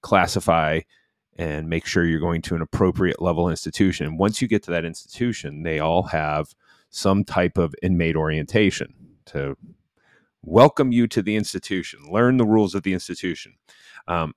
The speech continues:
I have seen some that are run by inmates, and those seem to be far more effective than the ones that are run by staff. 'Cause obviously, if the staff gives you an or-,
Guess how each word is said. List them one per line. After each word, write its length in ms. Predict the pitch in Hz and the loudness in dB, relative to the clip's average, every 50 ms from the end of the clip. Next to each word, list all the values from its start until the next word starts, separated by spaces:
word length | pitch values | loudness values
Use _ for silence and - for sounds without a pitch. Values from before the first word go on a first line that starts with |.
| _ _ _ | _ _ _
I 140 | - 87 90 | -6 -4 -4
have 280 | 85 - 98 117 131 131 | 0 2 2 2 2 2
seen 280 | - - 151 151 143 | 0 2 2 2 2
some 340 | - - - 156 175 127 101 | 2 2 2 2 4 4 2
that 140 | 92 87 80 | 2 2 0
are 80 | 90 | 0
run 240 | 85 87 92 92 90 | 2 2 2 2 2
by 160 | 80 90 87 | 2 0 2
inmates, 680 | 85 92 92 90 82 78 67 - - - - - - - - _ _ - | 2 2 0 0 0 -2 -4 -6 -10 -12 -14 -14 -14 -16 -20 _ _ -10
and 360 | 80 78 76 73 73 76 78 | -8 -8 -6 -6 -8 -6 -4
those 280 | 80 82 85 95 98 - | -2 0 2 2 0 -2
seem 380 | - - 98 98 95 92 90 - | -4 -4 -2 -2 0 -2 -2 -4
to 160 | - - 85 | -6 -8 -8
be 360 | 71 - 95 92 90 87 85 | -6 -4 -4 -2 -2 -2 -4
far 280 | 80 - - 85 90 92 | -4 -2 0 2 2 2
more 240 | 95 92 92 82 82 | 2 2 2 2 2
effective 500 | 82 - 92 87 - - - 82 78 71 | 0 0 -2 -2 -2 -2 -4 -4 -4 -4
than 160 | 80 80 80 | -4 -4 -4
the 80 | 80 | -4
ones 300 | 78 80 82 80 78 73 | -4 -4 -4 -4 -6 -6
that 120 | 78 82 71 | -8 -8 -8
are 100 | 73 71 | -10 -12
run 240 | 73 78 80 78 73 | -12 -12 -12 -12 -12
by 200 | - 76 71 69 | -12 -14 -14 -14
staff. 520 | - - - - 60 65 - - - - _ _ _ _ _ _ _ _ _ | -16 -16 -14 -14 -12 -12 -14 -16 -18 -20 _ _ _ _ _ _ _ _ _
'Cause 160 | - 85 73 | -10 -8 -6
obviously, 460 | 80 87 90 80 90 85 - - 87 80 | -4 -4 -4 -4 -6 -8 -8 -8 -8 -10
if 80 | 71 | -10
the 80 | - - | -12 -12
staff 340 | - - 117 117 120 117 - | -4 -2 0 0 0 -2 -4
gives 240 | 110 92 78 76 | -6 -8 -6 -8
you 120 | 90 87 82 | -10 -10 -8
an 80 | 82 | -8
or-, 200 | 82 82 80 80 | -8 -10 -10 -12